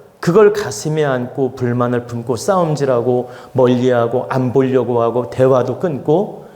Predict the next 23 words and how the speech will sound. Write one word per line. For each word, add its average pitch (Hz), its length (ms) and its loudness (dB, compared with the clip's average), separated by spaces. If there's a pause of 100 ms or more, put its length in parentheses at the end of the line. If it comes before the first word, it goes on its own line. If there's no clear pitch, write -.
(200)
이렇게 165 340 2
하는 135 220 -2
게 139 160 0
바르게 120 320 -2
하는 147 200 2
게 180 80 4
아니고, 160 400 0 (1200)
오히려 143 440 4
더 - 400 -4
사랑으로, 131 720 -2
더 - 320 -4
인자함으로, 120 840 0
더, 113 460 -2 (220)
어? 247 340 0 (200)
어떤 127 440 0
지혜로움으로, 170 840 0 (880)
어? 226 280 -2 (240)
더 226 320 0
품는 262 520 2
마음으로, 107 500 -2 (1120)
더 233 640 2
노력하는 185 640 2
마음으로, 95 520 -2